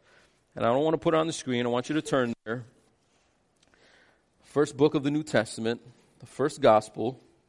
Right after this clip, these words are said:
not chronologically, but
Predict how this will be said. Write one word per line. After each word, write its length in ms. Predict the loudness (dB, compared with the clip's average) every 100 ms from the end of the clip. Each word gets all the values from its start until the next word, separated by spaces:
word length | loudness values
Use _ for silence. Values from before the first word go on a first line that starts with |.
| _ _ _ _ _ _ _ _ _ _ _ _ -20 -4
not 240 | -2 -2
chronologically, 720 | -2 0 4 4 4 -2 -4 -2
but 220 | -2